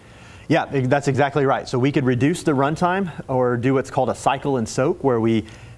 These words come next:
Speaker 2: we take, uh, let's say maybe we have a, an intended runtime of twenty minutes for this zone, and maybe we chop it up into two ten-minute runtimes that are spread apart by thirty minutes or an hour or, um, every few days.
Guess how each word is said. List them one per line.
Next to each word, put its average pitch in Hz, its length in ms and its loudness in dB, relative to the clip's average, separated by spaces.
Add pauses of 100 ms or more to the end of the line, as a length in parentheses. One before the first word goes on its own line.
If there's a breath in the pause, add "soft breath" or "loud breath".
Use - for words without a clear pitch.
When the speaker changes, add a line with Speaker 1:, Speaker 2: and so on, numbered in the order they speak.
Speaker 2:
we 113 460 0
take, - 400 -4 (300 loud breath)
uh, 110 280 -2
let's 120 200 -2
say 135 160 0
maybe 123 240 0
we 120 140 2
have 117 160 2
a, 104 400 -2 (160)
an 123 120 -6
intended 127 640 -2 (540 loud breath)
runtime 120 540 0
of 98 160 -6
twenty 131 340 -2
minutes 113 380 -2
for 110 140 -2
this 110 200 0
zone, 113 380 -2
and 139 160 -2
maybe 117 200 0
we 113 120 2
chop 110 260 -2
it 110 80 -2
up 107 160 -2
into 101 140 -2
two 107 540 -2 (260 loud breath)
ten-minute 107 480 -2
runtimes 104 480 -2
that 98 140 -2
are 95 40 -4
spread 104 280 -4
apart 104 340 -2
by 95 380 -2 (100)
thirty 101 220 -2
minutes 95 280 -4
or 95 80 -2
an 92 60 -6
hour 104 400 0
or, 90 280 -2 (340 loud breath)
um, 90 480 -4
every 98 320 -2
few 110 260 -4
days. 95 460 -2